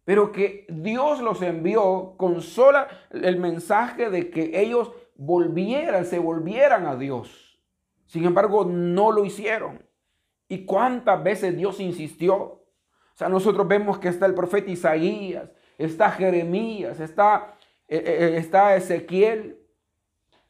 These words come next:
aún Daniel.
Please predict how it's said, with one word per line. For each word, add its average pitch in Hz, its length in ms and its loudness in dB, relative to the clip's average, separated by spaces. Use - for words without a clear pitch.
aún 190 440 2
Daniel. 185 880 -2